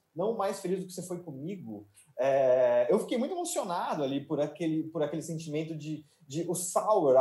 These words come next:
a coisa azeda, ele tá se esvaindo, mas não foi totalmente, sabe? Por isso que eu acho que é um disco com tantas nuances, assim,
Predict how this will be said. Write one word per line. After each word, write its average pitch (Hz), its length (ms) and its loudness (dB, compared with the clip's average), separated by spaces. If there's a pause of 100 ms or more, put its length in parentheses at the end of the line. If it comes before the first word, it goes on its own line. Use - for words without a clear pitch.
(160)
a 143 80 -2
coisa 175 520 2
azeda, 143 680 2
ele 185 140 -2
tá 233 480 -2
se - 160 -10
esvaindo, 156 840 -4 (180)
mas 185 320 -4
não 196 160 -4
foi 208 280 -2
totalmente, 123 680 -4
sabe? - 380 -2
Por 226 80 -4
isso 262 160 -6
que 269 60 2
eu 226 80 6
acho 226 120 0
que - 80 -4
é 208 40 2
um 190 100 -2
disco 196 260 -6
com 190 220 -8
tantas 226 320 -4
nuances, 180 720 -4
assim, 180 400 -8